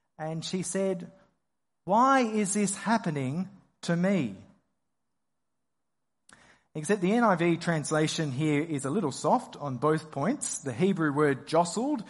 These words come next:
is more literally translated to crush or to oppress.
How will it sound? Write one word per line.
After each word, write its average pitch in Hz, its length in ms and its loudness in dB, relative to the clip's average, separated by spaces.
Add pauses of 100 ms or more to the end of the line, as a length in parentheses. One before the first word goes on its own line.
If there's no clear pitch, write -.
(320)
is 156 240 0
more 220 240 6
literally 185 460 0
translated 175 880 2
to 190 160 2
crush - 760 4 (440)
or 135 340 -2
to 156 380 -2
oppress. - 840 -2